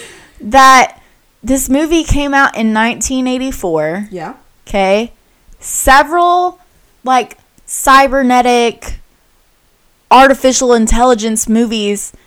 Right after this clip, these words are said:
Speaker 1: have come out since then.
Speaker 2: Mm-hmm.
Speaker 1: None of them end well for us.
Speaker 2: Right.
Speaker 1: We're still trying to make that shit happen.
Speaker 2: Well, wasn't it Facebook that created an A I that started creating its own language?
Speaker 1: Yes.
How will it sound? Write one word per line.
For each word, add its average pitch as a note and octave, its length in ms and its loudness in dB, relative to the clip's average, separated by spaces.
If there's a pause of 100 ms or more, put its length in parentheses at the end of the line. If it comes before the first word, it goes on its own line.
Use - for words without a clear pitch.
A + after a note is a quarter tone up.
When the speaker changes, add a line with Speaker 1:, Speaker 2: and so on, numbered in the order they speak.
(120)
Speaker 1:
have A3+ 240 0
come B3 220 2
out A#3+ 240 2
since B3+ 360 -2
then. E3+ 420 -4
Speaker 2:
Mm-hmm. A3 220 -12 (420)
Speaker 1:
None A3+ 420 4 (140)
of D#4+ 80 -4
them D4 240 6 (100)
end B3+ 300 4
well A#3 320 6
for G#3 260 0
us. D#3+ 540 -4 (280)
Speaker 2:
Right. F3 240 -12 (680)
Speaker 1:
We're D4 260 0
still E4 280 -2
trying D#4+ 200 0
to D4 80 -2
make B3+ 180 -2
that - 180 0
shit - 200 -8
happen. G3+ 540 -2 (220)
Speaker 2:
Well, C#4+ 220 -6
wasn't G#4+ 280 -6
it B3 60 -12
Facebook D4+ 540 -10
that G#3+ 220 -10
created A3+ 280 -6
an F#3 60 -12
A G3+ 220 -6
I G3 240 -4
that G3 180 -10
started G3+ 260 -10
creating G#3 260 -10
its G3 120 -12
own F#3+ 160 -12
language? A3 480 -14
Speaker 1:
Yes. B3+ 500 2